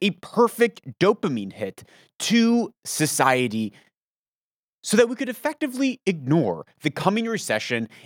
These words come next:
and the possible end of the U S dollar as we know it.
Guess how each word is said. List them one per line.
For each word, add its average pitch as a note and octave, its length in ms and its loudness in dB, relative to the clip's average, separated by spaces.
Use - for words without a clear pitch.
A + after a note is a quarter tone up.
and G#3 340 4
the G3 100 2
possible A3+ 680 0
end B2 320 2
of D3 80 -2
the F3 100 2
U A#2 340 2
S A2+ 220 2
dollar F#2+ 500 0
as F#2+ 300 -4
we G#2+ 120 0
know D#3 240 4
it. - 160 -6